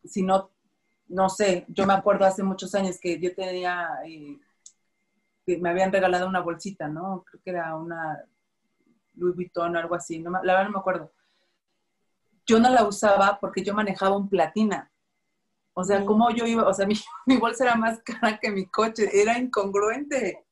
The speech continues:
Speaker 1: Es
Speaker 2: Claro.
Speaker 1: súper incongruente, ¿no? O sea, digo, es perspectiva, cada quien, no, no,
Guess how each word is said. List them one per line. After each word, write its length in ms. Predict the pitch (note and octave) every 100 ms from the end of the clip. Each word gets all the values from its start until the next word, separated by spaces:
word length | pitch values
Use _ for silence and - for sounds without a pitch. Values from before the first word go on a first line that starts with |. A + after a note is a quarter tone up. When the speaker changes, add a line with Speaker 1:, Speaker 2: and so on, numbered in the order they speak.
| - - - - -
Speaker 1:
Es 140 | G#3+
Speaker 2:
Claro. 140 | F#3 A#3+
Speaker 1:
súper 180 | F3+ A3+
incongruente, 920 | A3 G#3+ G#3+ G#3+ A3+ B3+ B3+ F3+ D#3+ _ _ _
¿no? 360 | F3 F#3 A3+ C4
O 100 | A3+
sea, 300 | A3 A3 G#3+ _ _ _ _ _ _ _ _ _ _ _ _ _ - F#3
digo, 240 | A3+ A#3
es 100 | A3+
perspectiva, 600 | A3 C#4+ - - B3+ B3 A3+
cada 240 | B3+ A#3+
quien, 300 | B3+ A#3+ -
no, 420 | F3+ G3+ G#3+ A3+ G#3+
no, 680 | A3 A3+ A3+ A3+ A3+ G3